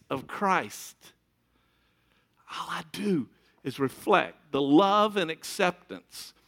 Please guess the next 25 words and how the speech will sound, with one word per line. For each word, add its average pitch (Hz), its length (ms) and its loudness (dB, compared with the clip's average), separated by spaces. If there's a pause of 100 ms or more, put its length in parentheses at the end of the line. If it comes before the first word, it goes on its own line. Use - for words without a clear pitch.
(100)
the 156 100 4
goodness 156 720 2
of 127 240 -4
God 208 540 4
to 196 120 2
the 156 80 2
world. 147 720 4 (1000)
'Cause 143 160 -4
watch 147 360 2
what 127 140 -2
happens, 127 420 -4
next 143 340 0
verse. - 680 -2 (1120)
"But 117 140 4
we 175 340 4
have 175 400 6
this 180 240 4
treasure 147 680 2
in 127 160 -2
earthen 165 460 4
ves-," 170 320 2
earthen 262 340 2
vessels, 262 640 -8
earthen 294 420 -2
vessels. 277 680 -6